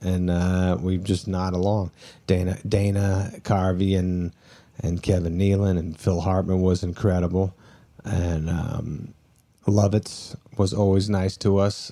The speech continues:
and, uh, Jan Hooks was incredible. Yeah, that cast was amazing. Oh, the, we, we knew they were better than us,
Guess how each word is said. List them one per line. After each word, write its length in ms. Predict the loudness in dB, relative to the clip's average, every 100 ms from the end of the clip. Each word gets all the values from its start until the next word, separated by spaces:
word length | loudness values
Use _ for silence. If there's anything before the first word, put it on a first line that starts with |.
| -6
and, 400 | -2 -2 -2 -4
uh, 280 | -4 -6 -8 -14 _ _ -20 -16
Jan 340 | -2 0 0 0
Hooks 340 | 2 0 0
was 180 | -2 0
incredible. 840 | -4 -2 -2 0 -2 0 0 0 -4 -14 -20 -20 -18 -4
Yeah, 160 | 2 4
that 180 | 4 2
cast 340 | 2 2 2
was 120 | 2 4
amazing. 440 | 6 4 2 0
Oh, 100 | 0
the, 200 | 4 4
we, 180 | 4 2
we 220 | 4 2
knew 180 | 4 4
they 160 | 4 2
were 120 | 2
better 220 | 2 4
than 180 | 2 0
us, 260 | -4 -8